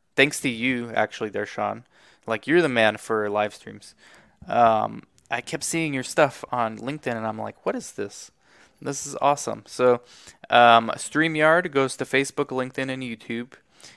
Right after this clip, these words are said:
Um, I don't see a need for Twitter. I put this on Twitter so many times, Periscope, and I don't get the, um, I don't get, like, anything out of it, so I don't do Twitter anymore. Um,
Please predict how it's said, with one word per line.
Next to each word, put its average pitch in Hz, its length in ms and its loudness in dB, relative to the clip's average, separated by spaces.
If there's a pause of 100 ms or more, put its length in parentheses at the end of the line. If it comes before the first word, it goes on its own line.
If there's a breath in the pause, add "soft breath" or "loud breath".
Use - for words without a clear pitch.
(240 soft breath)
Um, 107 720 0 (840)
I 127 120 0
don't 147 200 -2
see 143 220 -4
a 131 60 2
need 123 340 -6
for - 160 -10
Twitter. 123 460 -2
I 120 120 2
put - 380 -4 (380)
this 123 240 -6
on 110 160 -2
Twitter 113 340 -2
so 117 180 -4
many 113 220 -6
times, 104 360 -6
Periscope, 120 640 2
and 107 200 -8 (300 soft breath)
I 123 120 4
don't 123 200 0
get 113 200 -2
the, 104 220 -6
um, 101 460 -10 (420)
I 127 100 4
don't 131 160 -2
get, 117 220 2
like, 104 160 -2
anything 113 500 -4
out 107 140 -4
of 113 120 -6
it, 139 180 -6
so 120 120 -4
I 113 80 -2
don't 117 200 -4
do 110 120 -10
Twitter 107 360 -8
anymore. 135 440 -8 (520 soft breath)
Um, 113 560 2